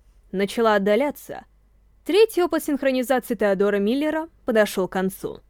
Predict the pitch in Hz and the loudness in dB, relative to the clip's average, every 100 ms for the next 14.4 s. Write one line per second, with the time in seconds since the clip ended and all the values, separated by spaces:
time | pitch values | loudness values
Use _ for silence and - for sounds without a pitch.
0 | _ _ _ _ _ _ _ _ _ _ | _ _ _ _ _ _ _ _ _ _
1 | - 359 339 349 330 285 285 320 - 392 | -2 -2 0 0 -2 0 -2 -2 -4 -2
2 | 359 339 302 269 - 240 302 320 339 269 | 0 0 -2 -4 -2 -2 -2 -4 -2 -2
3 | - 208 190 208 - _ _ - 320 285 | -2 -4 -2 -6 -10 _ _ -10 -6 -2
4 | 294 269 247 220 214 302 294 359 - 359 | -2 -2 0 0 0 -4 -2 -2 0 -2
5 | 370 285 269 254 233 214 208 202 196 190 | 0 -2 0 -2 -2 0 0 0 -2 0
6 | 262 392 302 349 415 403 320 247 247 254 | -2 -4 -4 -2 2 2 2 0 -2 -4
7 | 247 208 196 202 202 208 _ _ _ _ | -4 -2 -2 0 -2 -4 _ _ _ _
8 | _ 302 254 - 214 202 185 185 302 - | _ 0 0 -2 -2 -2 -2 -4 -6 -6
9 | 330 370 403 330 240 220 220 226 - _ | -4 -2 -2 0 2 2 0 -2 -8 _
10 | _ _ _ _ _ _ _ - 339 330 | _ _ _ _ _ _ _ -4 -2 0
11 | 339 302 285 277 226 208 214 214 214 214 | 0 2 0 2 2 2 0 0 -2 -2
12 | 202 302 262 202 240 254 262 320 403 415 | -4 -2 -2 -2 0 0 -2 -2 0 2
13 | 359 311 285 285 294 285 285 - 311 302 | 2 0 0 -2 -4 -6 -8 -4 -2 -2
14 | 311 214 175 190 | -2 -2 -4 -8